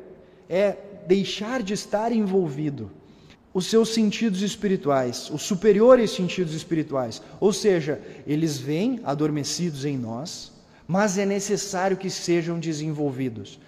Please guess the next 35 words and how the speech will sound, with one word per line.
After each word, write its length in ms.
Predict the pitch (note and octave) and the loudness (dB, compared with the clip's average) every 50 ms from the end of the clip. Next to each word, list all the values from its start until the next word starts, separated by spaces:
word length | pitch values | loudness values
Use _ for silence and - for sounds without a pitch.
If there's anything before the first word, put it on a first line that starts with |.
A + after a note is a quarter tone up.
| - - - - | -20 -14 -2 6
Humanamente, 680 | F3 G#3+ A3 A#3+ A#3+ A#3+ A#3+ A3 A3+ B3+ C#4 C4 C4+ C#4 | 10 12 12 12 12 10 8 8 6 6 6 4 4 2
nós 180 | B3 A#3+ A3 G3 | 2 2 4 4
entendemos 760 | A#3+ A#3+ - B3+ B3 A3+ A3 G3 A#3 C4 C#4+ C4+ B3 A3 G3+ | 4 4 4 4 4 4 4 4 6 6 6 6 4 4 4
a 40 | G#3+ | 4
importância 920 | G#3+ A3 G#3+ A3 G#3+ F#3+ - - A3 B3 C#4+ C#4 A#3+ - - F3 C3+ A#2 - - - - - - - - | 2 2 6 6 6 6 8 6 6 8 8 6 4 2 0 0 -2 -2 -4 -8 -16 -18 -18 -14 -4 2
da 140 | F3 F#3 | 4 4
disciplina 840 | F#3+ F3 G3+ G#3+ - - A3 F#3 - - G#3 G#3+ B3 B3+ A#3 G#3 F3 | 6 6 4 2 2 2 0 0 2 2 4 4 6 6 6 4 4
num 160 | F3 F#3 F#3+ | 4 2 2
processo 640 | F3 G#3+ A3 F#3 G#3 - A3+ A3+ A#3 A3+ A3+ G#3 | 6 6 4 4 4 4 4 6 6 6 4 2
de 140 | F#3 E3 G3+ | 0 0 2
emagrecimento, 1000 | G#3+ G#3+ G#3 G3+ F#3+ G3 G3+ - - F#3+ E3 D#3+ E3+ G3 A3+ A3+ G3 D3+ C#3+ - - - - - - | 4 4 4 6 8 6 6 6 4 0 0 2 4 4 4 4 2 0 -2 -8 -10 -14 -10 -2 2
num 160 | F#3+ G#3+ G3+ | 2 2 4
processo 480 | G#3 G#3+ G3 - - A3+ A3 G#3+ G#3+ | 4 2 2 4 4 2 2 2 2
de 80 | - G3+ | -2 2
ganho 240 | E3 G3+ G#3+ A3 A3+ | 4 4 6 6 4
de 140 | E3 F3+ F3+ | 2 0 0
massa 440 | D3+ D#3+ E3+ G3 A3 A3 G#3+ - | 2 2 4 4 4 4 2 0
pra 140 | F3 E3 F3 | -4 -4 -4
quem 100 | E3+ F3+ | -4 -2
vai 180 | F3 E3 F#3 F#3+ | 0 2 2 2
pra 120 | F#3+ F#3+ | 2 -2
academia, 680 | F3 - F3+ E3+ D#3 C#3+ C#3 D3 E3+ A3 A#3+ G#3+ D3+ - - - - - - E3 | -2 -2 -4 -2 -2 -2 -2 0 2 2 4 2 2 0 -6 -14 -14 -12 -8 0
pra 140 | F3 A3 A#3+ | 2 4 4
um 60 | A3 | 4
processo 520 | F3+ A#3 A3 - - - A#3 A#3+ A#3 A#3 | 4 4 2 2 4 2 2 2 2 -2
de 100 | F#3+ A3 | 0 0
aprendizado 840 | A#3 - - B3 A#3+ G#3+ A#3 G#3+ E3 D#3+ F#3+ G3+ A#3 B3 B3 G3+ G3+ | 2 4 4 4 4 4 2 2 2 4 6 6 8 8 8 6 6
pra 120 | - G3 | 2 2
quem 140 | F#3 F3+ F#3 | 0 0 0
tá 140 | E3+ F#3+ G3+ | 0 2 2
na 80 | G3+ F#3 | 2 2
faculdade, 800 | - G3+ F#3+ F3+ D#3+ C#3+ C#3+ D#3 F3+ G#3 A3 F#3+ D3+ C#3 C3 - - - - - - | 0 -2 -2 -2 -4 -2 0 2 4 4 4 2 0 -2 -8 -10 -12 -18 -18 -8 0
pra 140 | - A3+ A3 | 2 2 2
diferentes 500 | F#3+ B3+ - - C4 B3 C#4+ D4+ - - | 2 2 2 4 6 6 6 4 2 2
processos, 600 | - B3+ B3 G#3 - - A3+ A#3+ B3+ B3 - | 4 4 4 4 4 4 4 4 4 2 -2